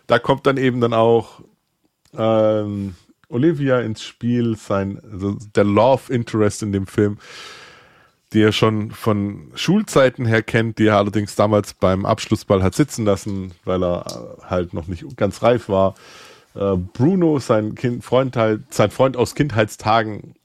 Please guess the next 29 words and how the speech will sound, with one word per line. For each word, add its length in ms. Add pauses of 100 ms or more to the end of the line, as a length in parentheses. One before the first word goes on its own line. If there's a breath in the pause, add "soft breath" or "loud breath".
(100)
der 100
hat 60
eine 100
Baufirma, 440
der 100
hilft 260
ihm 60
beim 140
Renovieren 480
und 120
unterstützt 420
ihn 80
da 100
finanziell 500
und 100
der 100
geht 180
halt 180
komplett 360
ins 160
finanzielle 440
Risiko 500 (560 loud breath)
und 300
verliert 420
eigentlich 320
schon 120
fast 280
alles, 300
aber, 400